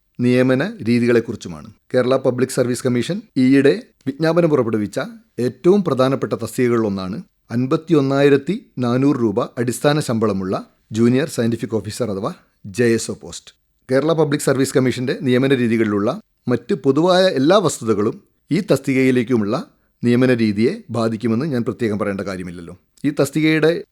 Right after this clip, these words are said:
അനിതര സാധാരണമായൊരു പ്രത്യേകത എന്താണെന്ന് വെച്ച് കഴിഞ്ഞാൽ, മറ്റു പല തസ്തികകളിൽ നിന്ന് വ്യത്യസ്തമായിട്ട് അവസാനമായിട്ട് പി എസ് സി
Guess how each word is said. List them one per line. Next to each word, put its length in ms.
അനിതര 300
സാധാരണമായൊരു 760
പ്രത്യേകത 340
എന്താണെന്ന് 380
വെച്ച് 160
കഴിഞ്ഞാൽ, 260
മറ്റു 360
പല 160
തസ്തികകളിൽ 420
നിന്ന് 140
വ്യത്യസ്തമായിട്ട് 720
അവസാനമായിട്ട് 880
പി 100
എസ് 200
സി 100